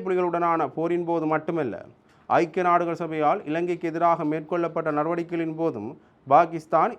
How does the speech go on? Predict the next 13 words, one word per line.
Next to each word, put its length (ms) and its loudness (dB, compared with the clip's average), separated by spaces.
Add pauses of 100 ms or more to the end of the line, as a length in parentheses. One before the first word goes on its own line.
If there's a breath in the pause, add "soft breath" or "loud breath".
இலங்கையுடன் 580 0
துணை 200 2
நின்றது. 320 -2 (680 soft breath)
ஒரு 180 2 (120)
மிகச்சிறந்த 520 0 (100)
நட்பு 320 0
நாடாகவும் 580 4 (100)
பிராந்திய 500 2 (220)
கூட்டாளியாகவும் 880 4 (100)
பாகிஸ்தான் 640 0 (340 loud breath)
இலங்கைக்கு 480 2
வழங்கிய 320 2 (200)
ஆதரவு 420 0